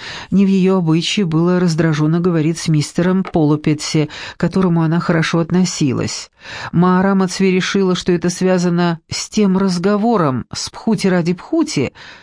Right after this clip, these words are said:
когда она призналась в своем феминизме. Неужели он принял это близко к сердцу? Маарамацви очень надеялась, что нет. Ее приводила в ужас мысль о том, что помолвка Мамакутси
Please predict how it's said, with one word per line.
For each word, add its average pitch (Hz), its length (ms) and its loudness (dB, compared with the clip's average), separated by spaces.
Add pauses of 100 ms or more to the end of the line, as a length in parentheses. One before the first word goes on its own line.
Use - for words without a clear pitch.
(200)
когда 190 340 2
она 180 160 2
призналась 185 840 0
в - 120 -14
своем 180 500 0
феминизме. 175 880 0 (960)
Неужели 151 540 2
он 160 160 0
принял 165 400 0
это 160 220 -2
близко 165 440 -2
к - 60 -8
сердцу? - 600 -4 (680)
Маарамацви 185 640 0
очень 190 220 -2
надеялась, 180 520 0
что - 240 -2
нет. 175 520 0 (440)
Ее 175 280 0
приводила 180 640 2
в 160 160 0
ужас 190 400 0
мысль 180 380 2
о 160 100 0
том, 226 360 0 (260)
что - 280 -4
помолвка 170 760 0
Мамакутси 156 1000 0